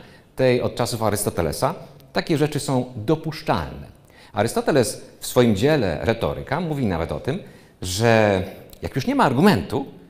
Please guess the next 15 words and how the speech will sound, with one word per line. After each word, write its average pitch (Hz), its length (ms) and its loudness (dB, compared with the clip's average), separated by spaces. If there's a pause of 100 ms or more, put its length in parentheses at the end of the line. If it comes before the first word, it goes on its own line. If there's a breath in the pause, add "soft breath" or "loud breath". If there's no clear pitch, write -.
(260 loud breath)
to 240 80 -4
trzeba - 220 0
odwołać 127 300 4
się 175 80 -4
do 202 120 2
emocji. - 560 -2 (560 soft breath)
Wprawdzie 117 320 2
tego 104 180 0
słowa 151 240 0
on 87 180 0
nie 143 140 0
zna, 76 380 -6 (460 loud breath)
mówi 98 380 -4
o 90 380 -2 (120)
pathos, - 720 -4